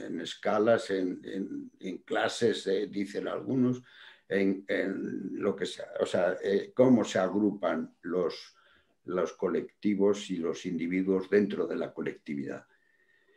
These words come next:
Y, y la administración yo la separo, la separo, sí, eh, del ejercicio del poder porque, eh, podríamos decir, aquí estaría, aquí estaría todo, eh, la,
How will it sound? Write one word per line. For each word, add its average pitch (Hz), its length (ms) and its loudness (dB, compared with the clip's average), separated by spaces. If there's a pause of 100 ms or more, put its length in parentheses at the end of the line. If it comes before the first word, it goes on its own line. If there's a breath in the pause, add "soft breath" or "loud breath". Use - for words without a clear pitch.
(340)
Y, 127 580 8
y 131 40 10
la 131 160 10
administración 127 920 8
yo 165 200 8
la 139 140 10
separo, 131 520 6 (220)
la 117 200 2
separo, 135 520 4
sí, 135 160 4
eh, 117 340 6
del 107 220 2
ejercicio 101 460 2 (100)
del 127 80 6
poder 120 400 6
porque, 101 680 2 (320 loud breath)
eh, 98 260 2
podríamos 120 440 6
decir, 113 360 4
aquí 98 260 4
estaría, 110 580 2
aquí 127 260 4
estaría 113 800 4
todo, 110 580 0
eh, 98 140 0
la, 95 340 0